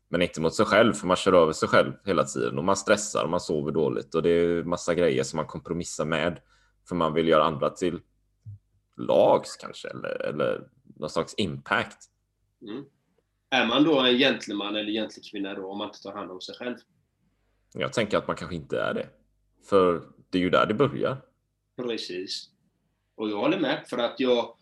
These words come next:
Speaker 2: tänker ju också det, liksom, att man behöver ju ta hand om sig själv för att kunna ge.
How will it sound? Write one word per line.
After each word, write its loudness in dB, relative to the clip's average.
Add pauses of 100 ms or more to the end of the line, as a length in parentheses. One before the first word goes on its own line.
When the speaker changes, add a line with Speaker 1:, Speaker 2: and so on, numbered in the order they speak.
(140)
Speaker 2:
tänker 2
ju 4
också -2
det, 4
liksom, -4
att -2
man -4
behöver 2
ju 2
ta -2
hand 0
om -4
sig -10
själv -8 (1000)
för 2
att -10
kunna -8
ge. -10